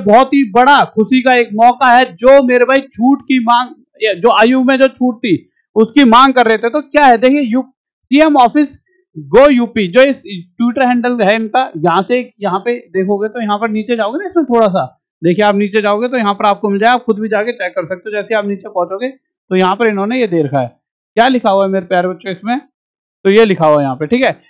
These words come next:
कि मुख्यमंत्री एट द रेट माई योगी आदित्यनाथ जी ने युवाओं के हित में, अब इसे मैं पूरा बड़ा करके दिखा देता हूँ, सीएम office, ठीक है, मुख्यमंत्री एट द रेट माई योगी आदित्यनाथ जी ने युवाओं के हित में एट द रेट यूपी police में आरक्षी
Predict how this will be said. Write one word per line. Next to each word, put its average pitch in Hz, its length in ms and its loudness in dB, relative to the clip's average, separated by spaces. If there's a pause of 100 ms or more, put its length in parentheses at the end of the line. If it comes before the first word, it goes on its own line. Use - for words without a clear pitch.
(120)
कि 208 80 0
मुख्यमंत्री 233 600 -2
एट 226 140 0
द 220 120 -2
रेट 233 200 0
माई 214 200 2
योगी 220 380 0
आदित्यनाथ 208 720 -2
जी 220 180 -8
ने 247 120 0
युवाओं 220 440 2
के 240 120 -4
हित 202 200 0
में, 190 120 0
अब 214 240 -4
इसे 254 160 -2
मैं 302 120 -2
पूरा 277 240 -2
बड़ा 226 220 0
करके 214 240 -4
दिखा 175 200 -2
देता 175 160 -2
हूँ, 269 180 -4 (580)
सीएम 302 320 4
office, 165 440 0 (180)
ठीक 254 200 2
है, 294 120 -2 (140)
मुख्यमंत्री 254 580 0
एट 233 180 0
द 233 60 -4
रेट 233 260 0
माई 240 280 2
योगी 240 300 2
आदित्यनाथ 214 600 0
जी 220 160 -10
ने 233 160 -6
युवाओं 220 400 4
के 240 120 -2
हित 202 220 0
में 214 180 -2 (420)
एट 214 220 0
द 226 60 -2
रेट 233 240 2
यूपी 220 300 -2
police 226 320 -4
में 240 100 2 (140)
आरक्षी 240 640 0